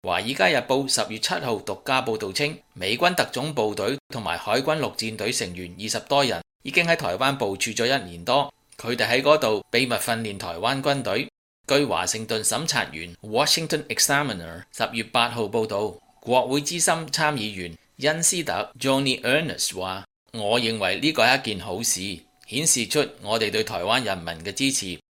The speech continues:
向中共表明我哋對台灣係認真㗎，唔會放棄台灣。」恩斯特參議員係參議院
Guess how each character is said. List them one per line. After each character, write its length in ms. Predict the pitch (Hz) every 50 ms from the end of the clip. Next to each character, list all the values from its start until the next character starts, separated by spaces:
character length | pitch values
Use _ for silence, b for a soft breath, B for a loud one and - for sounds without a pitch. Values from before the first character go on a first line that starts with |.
| _ _ -
向 180 | 123 131 139 143
中 160 | 175 180 170
共 180 | 127 117 110 92
表 180 | - 101 131
明 260 | 160 151 110 90 85 85 _
我 180 | - 110 110 120
哋 160 | 131 110 107
對 140 | - 117 113
台 140 | 110 104 87 87
灣 300 | 90 120 131 139 139 135
係 140 | 117 110 92
認 260 | 92 95 87 92 95
真 240 | 95 107 113 117 107
㗎， 200 | 104 95 92 - - _ _ -
唔 160 | 104 98 98 104
會 160 | 113 117 113
放 260 | - 127 113 107 113
棄 140 | 131 113 101
台 160 | - 82 76
灣。」 300 | 87 110 120 131 143 143 b b b b b b _ -
恩 180 | - 180 202 196
斯 160 | 202 220 190
特 100 | 147 120
參 280 | - - 180 190 165
議 140 | 151 127 127 131
員 200 | 110 95 87 78
係 140 | 101 107
參 280 | 104 - - 160 156 156
議 160 | 143 127 131 127
院 300 | 120 113 110 131 165